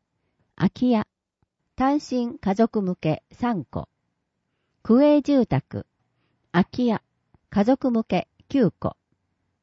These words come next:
高齢者住宅。空き家。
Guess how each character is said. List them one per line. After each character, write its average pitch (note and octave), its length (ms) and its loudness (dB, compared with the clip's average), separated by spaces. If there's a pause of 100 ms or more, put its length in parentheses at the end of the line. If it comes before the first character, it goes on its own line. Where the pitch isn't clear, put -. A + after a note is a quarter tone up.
(420)
高 D4 220 4
齢 C#4 240 2
者 B3 180 0
住 A3 220 0
宅。 - 420 -6 (840)
空 F#3+ 140 0
き - 180 -4
家。 G#3 220 0